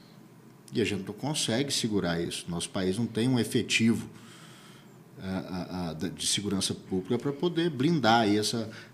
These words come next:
essa, essa fronteira. Então, todas essas armas que estão aí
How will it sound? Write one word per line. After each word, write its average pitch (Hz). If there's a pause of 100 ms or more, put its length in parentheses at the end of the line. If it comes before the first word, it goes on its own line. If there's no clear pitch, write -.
(120)
essa, 101 (120)
essa 95
fronteira. 120
Então, 82
todas 226
essas 160
armas 95
que -
estão 139
aí 123